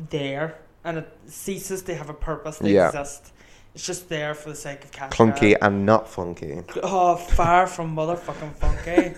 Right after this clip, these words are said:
Speaker 2: <laughs>
Speaker 1: I'll tell you that for free. But, um, no, I do have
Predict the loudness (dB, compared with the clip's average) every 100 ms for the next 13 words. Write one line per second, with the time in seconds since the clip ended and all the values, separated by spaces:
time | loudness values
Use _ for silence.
0 | -16 -20 -4 -4 0 -2 -2 -6 -6 -8
1 | -4 -4 -4 -8 -16 -20 -20 -20 -20 -4
2 | 0 4 4 4 0 -4 -8 -12 -16 -20
3 | -20 -20 -20 -20 -20 -18 -4 0 2 2
4 | 0 0 -2 0 0 0 -4